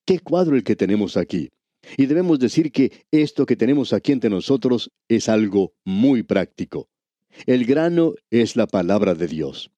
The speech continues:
El que lo acapara puede sufrir. Que Dios tenga misericordia de aquellos predicadores que hoy se ponen a hablar de temas sociales y de otras cosas, en lugar de presentar la palabra de Dios como debieran hacerlo.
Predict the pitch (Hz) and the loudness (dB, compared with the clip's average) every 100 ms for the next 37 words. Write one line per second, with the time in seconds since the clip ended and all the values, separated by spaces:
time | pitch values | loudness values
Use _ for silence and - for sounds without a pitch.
0 | _ _ _ 131 127 127 117 104 104 95 | _ _ _ -2 0 0 0 0 -2 -2
1 | 143 151 147 - _ - 92 101 135 151 | 0 0 -2 -6 _ -2 0 0 0 0
2 | 220 151 - _ _ _ _ _ _ _ | 0 -2 -6 _ _ _ _ _ _ _
3 | 156 160 190 135 120 113 107 98 98 85 | 0 2 0 0 -2 0 0 0 -2 -2
4 | 113 123 113 98 90 120 127 110 113 101 | 0 0 0 0 0 0 0 0 -2 0
5 | 113 92 127 127 - - - 110 135 - | -2 0 0 0 -4 -6 -2 0 2 0
6 | 107 135 135 92 110 131 117 104 120 117 | 0 2 2 0 0 0 0 0 0 0
7 | - 92 - 113 127 139 127 113 104 110 | -2 -6 -4 0 0 0 0 0 -2 -2
8 | 120 101 92 147 139 127 - - - - | -2 -2 -2 0 0 -2 -4 -12 -20 -4
9 | 160 143 147 131 175 151 139 143 - 110 | 0 0 2 0 0 0 2 2 2 -2
10 | 92 143 180 151 127 110 98 131 143 117 | -2 0 0 2 0 0 0 2 2 2
11 | 92 113 151 - 123 117 107 139 151 139 | 0 2 0 0 2 2 2 2 0 0
12 | 185 180 87 | -2 -2 -4